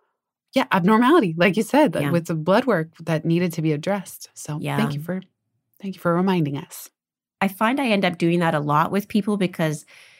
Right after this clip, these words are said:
Speaker 2: so many people, and I'm up in Canada, which has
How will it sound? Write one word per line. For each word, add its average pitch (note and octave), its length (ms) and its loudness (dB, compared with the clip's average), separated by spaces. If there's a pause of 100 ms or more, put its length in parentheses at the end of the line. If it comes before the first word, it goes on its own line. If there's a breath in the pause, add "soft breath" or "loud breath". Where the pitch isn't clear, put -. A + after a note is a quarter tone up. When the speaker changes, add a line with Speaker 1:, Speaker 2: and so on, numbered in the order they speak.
(400 soft breath)
Speaker 2:
so G3+ 600 4
many F3 320 2
people, E3 360 0
and D#3 80 4
I'm D#3+ 160 2
up F#3 140 2
in E3 160 4
Canada, D3+ 640 0
which D3+ 180 -6
has C#3 360 -2